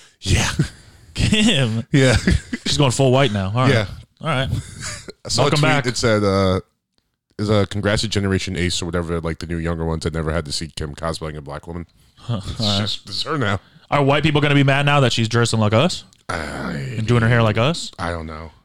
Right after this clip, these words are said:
Speaker 2: Generation Ace is the new one?
Speaker 1: I don't know what they call them. I
Speaker 2: Oh.
Speaker 1: don't know what it actually is.
Speaker 2: Interesting. I didn't know there was a new one yet.
Speaker 1: Yeah. Well, the Z's are, like, fucking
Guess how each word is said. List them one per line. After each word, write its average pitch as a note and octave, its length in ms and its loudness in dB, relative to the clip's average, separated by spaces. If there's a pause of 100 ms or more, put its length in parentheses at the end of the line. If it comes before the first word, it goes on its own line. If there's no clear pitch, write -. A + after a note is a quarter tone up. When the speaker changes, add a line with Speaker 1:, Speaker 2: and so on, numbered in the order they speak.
(120)
Speaker 2:
Generation E3 500 4
Ace C3+ 340 0
is C#3 140 -2
the C#3+ 80 2
new E3+ 100 2
one? A#3+ 180 0
Speaker 1:
I D3+ 120 2
don't D3 100 4
know B2 80 2
what G#2 140 0
they F#2+ 100 -2
call F2 220 -4
them. D#2+ 240 -10 (120)
I G#2 100 -8
Speaker 2:
Oh. - 20 0
Speaker 1:
don't A2+ 120 0
know F#2+ 80 -4
what E2+ 120 -4
it D#2 160 -12
actually D#2 340 -8
is. D#2 240 -10
Speaker 2:
Interesting. - 360 -14
I G#2 40 -10
didn't B2 160 0
know A#2 80 0
there A2 100 2
was G2+ 140 0
a G2+ 40 0
new A2 100 2
one E2+ 160 0
yet. D#2+ 140 -14 (180)
Speaker 1:
Yeah. F2+ 280 -4 (360)
Well, B2 100 -8
the A#2+ 80 -2
Z's C#3+ 240 0
are, D3+ 100 2
like, E2+ 280 -4
fucking D#2 460 -14